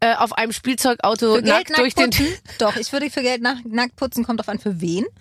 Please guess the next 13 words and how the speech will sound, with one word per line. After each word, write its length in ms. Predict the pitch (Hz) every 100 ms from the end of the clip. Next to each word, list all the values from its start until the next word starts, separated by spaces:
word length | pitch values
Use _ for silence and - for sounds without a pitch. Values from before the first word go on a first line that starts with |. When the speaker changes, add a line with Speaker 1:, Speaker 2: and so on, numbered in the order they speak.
| - - - -
Speaker 2:
Aber 200 | 214 214
es 120 | 214
gibt 200 | 240 226
auf 100 | 208
jeden 240 | 254 311 339
Fall 240 | 262 220
Menschen, 320 | 214 202 202
für 80 | 196
die 140 | 190
ich 60 | 190 - - -
nackt 260 | 196 -
putzen 320 | - 165 165 143
würde. 200 | 139